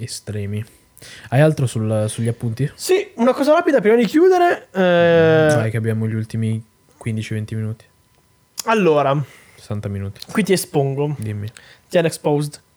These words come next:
Speaker 2: Antiche cotte mai confessate?
Speaker 1: Mm, nessuno.
Speaker 2: <laughs> Non c'è nessuna ragazza con cui hai,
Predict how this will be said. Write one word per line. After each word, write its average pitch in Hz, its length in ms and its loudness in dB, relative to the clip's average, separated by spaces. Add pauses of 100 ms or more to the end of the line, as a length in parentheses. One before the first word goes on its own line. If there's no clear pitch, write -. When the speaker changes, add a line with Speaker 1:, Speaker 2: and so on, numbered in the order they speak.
Speaker 2:
Antiche 208 680 0
cotte 262 400 0
mai 196 140 2
confessate? 160 840 -2 (760)
Speaker 1:
Mm, 107 460 -6
nessuno. 107 480 -10 (100)
Speaker 2:
<laughs> - 600 -14 (920)
Non 185 120 2
c'è 233 120 0
nessuna 262 360 2 (120)
ragazza 254 300 0
con 220 120 0
cui 208 300 0
hai, 175 280 4